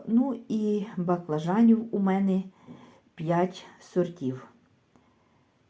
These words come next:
Лейро, Дестан, Фабіна, Сара і Гордіта. Фабіну, Дестан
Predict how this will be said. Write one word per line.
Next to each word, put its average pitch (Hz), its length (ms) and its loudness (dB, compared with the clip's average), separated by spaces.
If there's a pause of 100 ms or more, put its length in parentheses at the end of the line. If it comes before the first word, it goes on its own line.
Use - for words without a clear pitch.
(880)
Лейро, 160 680 0 (440)
Дестан, 160 720 -2 (320)
Фабіна, 147 720 -2 (500)
Сара 160 640 -2 (500)
і 233 120 4
Гордіта. 147 540 -4 (800)
Фабіну, 170 720 4 (220)
Дестан 170 760 0